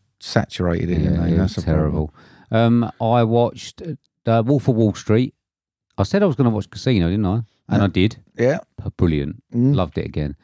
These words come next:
Speaker 2: Wolf of Wall Street I watched after that, and
Speaker 1: Yeah.
Speaker 2: that is just, that's fantastic.
Speaker 1: Yeah.
Speaker 2: Absolutely amazing film. Uh, I watched Die Hard, Christmas
Speaker 1: Mm.
Speaker 2: Tradition.
Speaker 1: Yeah.
Speaker 2: Jill puts the tree and the decorations up,
Speaker 1: Yeah.
Speaker 2: and I watched Die Hard.
Speaker 1: Okay.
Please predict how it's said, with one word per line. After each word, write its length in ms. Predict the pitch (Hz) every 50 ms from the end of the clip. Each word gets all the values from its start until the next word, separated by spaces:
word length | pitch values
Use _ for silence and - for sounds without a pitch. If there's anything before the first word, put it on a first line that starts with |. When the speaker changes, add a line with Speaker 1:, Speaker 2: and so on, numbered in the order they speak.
| _ _ _ _ _ -
Speaker 2:
Wolf 280 | 117 123 123 113 - 127
of 140 | 110 104
Wall 160 | 104 101 92 -
Street 240 | - - 90 87 78
I 40 | 82
watched 280 | 80 90 87 - -
after 260 | 80 80 78 - 82
that, 180 | 78 78 76 - 95
and 140 | 90 92 107
Speaker 1:
Yeah. 80 | 107 95
Speaker 2:
that 80 | 85 85
is 100 | 78 -
just, 280 | - 82 76 - _ -
that's 360 | 85 78 73 - - - -
fantastic. 800 | _ - - 78 71 71 - 80 76 71 - - - 71 - -
Speaker 1:
Yeah. 160 | 113 110 - _ - -
Speaker 2:
Absolutely 460 | 87 - - - - 85 80 82 82
amazing 420 | 76 78 76 73 73 - - 76 71
film. 260 | - - 73 71 76 - - - - - - - - -
Uh, 340 | 101 104 104 107 107 107 107 -
I 200 | - 104 113 117 110
watched 760 | 104 110 113 110 110 - - _ - - - - - - -
Die 240 | - 117 113 110 98
Hard, 360 | 90 90 98 107 117 113 - - - _ _ _ _ _ _ _ _ _
Christmas 340 | - 127 98 95 107 101 -
Speaker 1:
Mm. 40 | -
Speaker 2:
Tradition. 600 | 107 90 92 92 87 - - 95 104 110 110 -
Speaker 1:
Yeah. 140 | 92 92 87 - _ -
Speaker 2:
Jill 200 | - 107 98 92
puts 240 | - - 95 - -
the 100 | - -
tree 220 | - - 98 95 90
and 100 | 87 87
the 60 | 80
decorations 720 | - 87 82 - - 87 82 82 80 - - 82 78 76
up, 240 | 82 87 73 _ _ - -
Speaker 1:
Yeah. 120 | 95 87 - _ _ _ _ -
Speaker 2:
and 100 | 85 85
I 80 | 85 82
watched 300 | 78 78 80 - - -
Die 200 | 73 69 71 76
Hard. 220 | 82 92 92 - - -
Speaker 1:
Okay. 300 | 95 98 - - 120